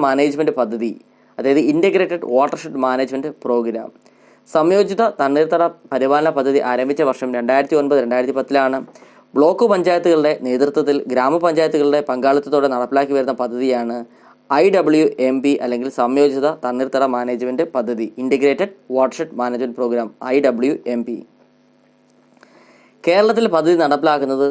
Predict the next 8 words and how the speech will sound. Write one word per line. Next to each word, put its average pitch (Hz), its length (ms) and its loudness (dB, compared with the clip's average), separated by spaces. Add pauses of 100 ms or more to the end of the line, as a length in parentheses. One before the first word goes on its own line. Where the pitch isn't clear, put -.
(120)
ഗ്രാമവികസന 135 680 0 (160)
വകുപ്പാണ്. 123 580 0 (520)
സംയോജിത 208 540 2 (160)
തണ്ണീർത്തട 160 400 0 (140)
മാനേജ്മെന്റ് 147 460 0
പദ്ധതി 135 240 0 (120)
ആവിഷ്കരിച്ച്, 143 580 0 (460)
ആവിഷ്കരിച്ചത് 165 760 -2